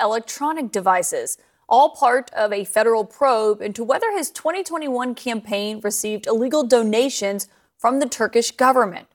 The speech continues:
Sources telling C N N that F B I agents approached the mayor on the street Monday night this week, telling his security detail to step aside. The agents then climbed into the mayor's waiting S U V,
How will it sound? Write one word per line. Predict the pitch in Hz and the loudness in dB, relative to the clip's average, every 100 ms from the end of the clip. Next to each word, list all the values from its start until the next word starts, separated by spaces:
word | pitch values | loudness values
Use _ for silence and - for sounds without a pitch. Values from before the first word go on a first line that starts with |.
| _ _ _ | _ _ _
Sources | - 233 247 254 269 | 2 6 6 4 0
telling | - 226 214 | 0 -2 -2
C | 208 233 | -4 -4
N | 226 220 | -4 -2
N | 202 190 | -4 -4
that | 185 | -4
F | - 277 | -2 -2
B | - 262 | 2 4
I | 247 262 | 4 2
agents | 202 190 185 185 | 0 -2 -8 -6
approached | 214 - - 269 339 - | -8 -4 0 0 0 -6
the | 320 | -4
mayor | 247 208 208 233 | 0 2 2 0
on | 294 208 | 0 -2
the | 285 | -2
street | - - 226 240 - | -4 2 2 0 -8
Monday | 180 185 208 277 | -6 -2 0 2
night | 226 214 | 2 2
this | 214 220 - | 0 -4 -2
week, | 190 208 - _ _ _ _ | -4 -4 -8 _ _ _ _
telling | - 320 330 | 2 4 2
his | 339 | 0
security | - 311 381 381 349 | -2 -2 -2 0 -2
detail | 254 247 247 233 240 262 - | -2 -4 -2 -2 -2 -8 -14
to | - | -8
step | - 220 - | -2 -2 0
aside. | 240 269 254 165 - _ _ _ _ _ | 0 2 2 0 -4 _ _ _ _ _
The | - | -2
agents | 208 208 226 - | 0 0 -4 -4
then | 220 | -4
climbed | 208 220 208 208 226 | -2 0 2 2 -2
into | 247 202 | -4 -6
the | |
mayor's | 190 185 190 190 185 | -4 -2 0 0 -2
waiting | - 202 202 202 208 | -4 -4 -2 -2 -4
S | - 190 196 | -6 -6 -6
U | 180 | -6
V, | 196 180 208 220 | -4 -4 -4 -8